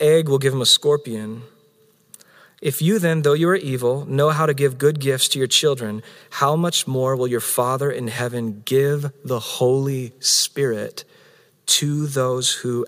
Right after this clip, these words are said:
ask him?" Huge rhetorical question from Jesus. <laughs>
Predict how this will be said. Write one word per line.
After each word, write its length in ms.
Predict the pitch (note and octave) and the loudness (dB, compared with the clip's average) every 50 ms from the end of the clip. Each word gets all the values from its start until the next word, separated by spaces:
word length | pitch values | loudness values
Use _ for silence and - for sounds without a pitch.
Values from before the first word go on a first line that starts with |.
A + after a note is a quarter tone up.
| - | -6
ask 340 | - G2+ A#2+ B2 - - - | -6 -6 -2 -2 -2 -2 -4
him?" 400 | - - G2+ F#2+ F2+ E2+ C#2 - - _ _ _ _ _ _ - - - - - - - - - - - _ _ _ _ _ _ _ _ _ _ _ _ _ _ _ _ _ _ | -6 -8 -8 -6 -6 -8 -10 -14 -18 _ _ _ _ _ _ -20 -20 -20 -20 -20 -20 -20 -20 -20 -20 -20 _ _ _ _ _ _ _ _ _ _ _ _ _ _ _ _ _ _
Huge 460 | - - - - F#3+ G3 G3 F#3+ D#3 | -8 -4 0 2 4 4 4 2 2
rhetorical 540 | D3 D#3 C#3+ - D#3+ D#3+ D3+ D3 D3 D3+ C#3 | 2 0 2 4 6 6 6 6 4 2 2
question 420 | C3 - D3 C3+ - - - C#3 B2+ | 4 4 4 4 2 2 0 -2 -2
from 180 | - C3+ B2+ | -2 -2 -2
Jesus. 640 | A#2 B2+ A#2+ A2 A2+ G2 G2+ - - - - - - | -2 -2 -2 -2 -4 -4 -4 -4 -4 -6 -6 -6 -6
<laughs> 220 | - - - | -8 -12 -18